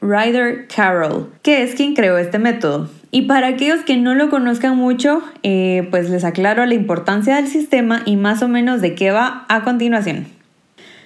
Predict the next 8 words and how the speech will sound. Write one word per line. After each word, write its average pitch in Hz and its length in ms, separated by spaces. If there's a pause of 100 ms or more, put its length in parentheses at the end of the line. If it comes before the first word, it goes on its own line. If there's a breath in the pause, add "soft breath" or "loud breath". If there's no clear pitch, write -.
(180 loud breath)
El 233 140
Bullet 320 380
Journal, 262 540
o 190 160
Bullo 208 720
en 196 160
breve, 208 440 (380 loud breath)
es, 220 280